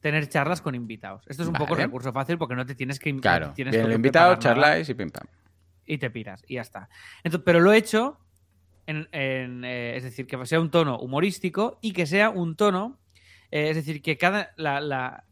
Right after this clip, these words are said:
Speaker 1: el, la pequeña novedad del formato, no, que no, que no es ninguna novedad, pero es que cada invitado hable de un tema en concreto. Es decir, no va a ser, "Voy a hablar con Joan de los autónomos". No, es, "Con Joan vamos a hablar, por ejemplo, del teléfono".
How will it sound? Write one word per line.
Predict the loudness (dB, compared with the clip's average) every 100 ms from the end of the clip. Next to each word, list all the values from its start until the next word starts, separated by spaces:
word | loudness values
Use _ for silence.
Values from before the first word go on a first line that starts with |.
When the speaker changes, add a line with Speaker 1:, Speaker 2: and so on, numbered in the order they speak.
| _
Speaker 1:
el, | -14 -14 -12
la | -10
pequeña | -8 -6 -2 2
novedad | 4 4 4
del | 0
formato, | -4 -2 -2 -2 -8
no, | -10
que | -14
no, | -18 -20
que | -16
no | -12
es |
ninguna | -10 -8
novedad, | -8 -6 -6 -8 _ _
pero | -4
es | -4
que | -2
cada | 2 2
invitado | 2 2 4
hable | 4 2
de | -2
un | -4
tema | -4 -4
en |
concreto. | -6 -10 -10 -14 -16
Es | -18
decir, | -16 -10
no | -4
va | -4
a |
ser, | -2 -4
"Voy | -2
a | 0
hablar | 0 0
con | -2 -4
Joan | 0 2 2 0
de | -6
los | -2 -2 -2
autónomos". | -4 -2 -4 -6 -12 -6
No, | -6 -6
es, | -10 -10 _ _ _ _
"Con | -2 2
Joan | 4 4
vamos | 4 2
a | 2
hablar, | 2 2
por | 0
ejemplo, | -2 -2 -2
del | 0 -2 -2
teléfono". | -4 -4 -8 -16